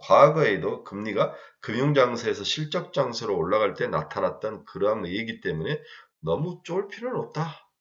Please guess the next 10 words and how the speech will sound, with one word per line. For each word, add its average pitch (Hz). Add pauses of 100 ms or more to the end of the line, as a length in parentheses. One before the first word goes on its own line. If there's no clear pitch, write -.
네, 113
이렇게 95 (320)
우리가 92
봐야 92
될 98
것 90
같아요. 87 (460)
이렇게 139
생각을 143
하고, 147